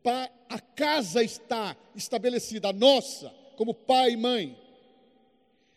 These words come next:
E os filhos vão aprendendo. E quando precisa de um achego, um, uma correção, se faz.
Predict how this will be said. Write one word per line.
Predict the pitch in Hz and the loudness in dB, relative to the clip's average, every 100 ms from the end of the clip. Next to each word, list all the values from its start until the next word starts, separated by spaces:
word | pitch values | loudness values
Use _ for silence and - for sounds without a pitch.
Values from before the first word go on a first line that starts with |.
| - | 2
E | 339 | 4
os | 339 - | 4 6
filhos | 339 392 320 208 - - - - - - | 8 8 6 -2 -4 -12 -16 -20 -20 -6
vão | 233 311 | 2 2
aprendendo. | 311 311 285 302 294 180 123 - - - - - | 4 2 6 6 4 -2 -18 -20 -20 -20 -20 -18
E | 226 | -18
quando | - 285 339 339 | -4 2 2 0
precisa | 330 302 - 302 320 294 | -4 -4 -4 -4 -2 -4
de | 269 294 254 - - _ _ | -4 -6 -6 -14 -20 _ _
um | 285 294 294 | -10 -8 -8
achego, | 262 - - 277 269 214 233 190 - - - - | -8 -6 0 6 6 6 -2 -6 -10 -20 -20 -12
um, | 247 269 262 254 240 233 _ _ _ _ _ _ _ _ _ | -8 -8 -10 -20 -20 -20 _ _ _ _ _ _ _ _ _
uma | 220 262 | -12 -12
correção, | - 320 262 262 - 247 247 190 127 | -6 -2 0 0 0 0 0 -2 -8
se | - - | -12 -8
faz. | - 277 226 185 - - - | -6 -6 -8 -10 -16 -18 -20